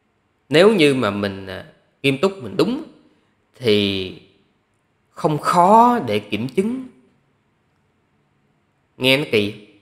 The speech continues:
không khó để kiểm chứng đâu. Sẽ lấy ví dụ. À,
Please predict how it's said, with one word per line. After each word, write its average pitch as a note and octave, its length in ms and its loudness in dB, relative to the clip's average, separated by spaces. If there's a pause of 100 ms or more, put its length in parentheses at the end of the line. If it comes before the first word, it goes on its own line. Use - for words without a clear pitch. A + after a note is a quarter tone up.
(200)
không C#3+ 260 -6
khó F3 120 -2
để D3 100 -4
kiểm B2 200 -14
chứng D#3 220 -16
đâu. F3+ 100 -20 (1200)
Sẽ C#3+ 120 2
lấy D#3 120 2
ví E3+ 120 -2
dụ. G2+ 140 -4 (3250)
À, A2 560 6